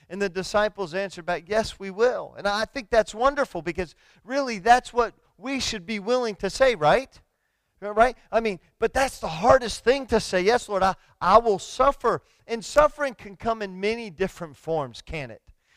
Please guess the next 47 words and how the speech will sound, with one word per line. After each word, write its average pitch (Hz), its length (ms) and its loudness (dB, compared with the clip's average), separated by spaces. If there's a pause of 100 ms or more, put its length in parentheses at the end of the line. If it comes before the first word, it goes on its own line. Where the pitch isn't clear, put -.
It 190 140 0
doesn't 214 280 4
have 208 220 2
to 190 100 -12
just 180 260 -6
be 190 160 -2
a 170 60 2
s-, - 260 -12
physical 185 420 -2
suffering 175 480 -4
or 165 140 -4 (240)
financial 202 600 -2
suffering. 175 480 -2
It 185 160 -10
can 202 180 -10
be 196 220 -8 (260)
a, - 80 2
a, 170 320 2 (160)
a, 165 140 2 (220)
a 160 120 -4
carrying 214 440 0
a 170 60 2
burden 190 540 0
and 156 160 -6
an 156 160 -8
anguish 214 400 -6
upon 202 460 -8
your 165 140 -8
heart 208 360 0
for - 140 -14
the 156 100 -8
cause 208 400 0
of 147 160 -12
God, 196 380 4
and 156 120 -6 (280)
it 208 160 -2
can 202 160 -6
be 214 140 -8
many 226 300 -6
different 196 360 -4
ways, 220 300 -4
but, 185 180 -6 (320)
but 208 240 0
the 196 100 0
disciples 202 640 -2
said, 190 220 -8
"Yes, 214 440 -4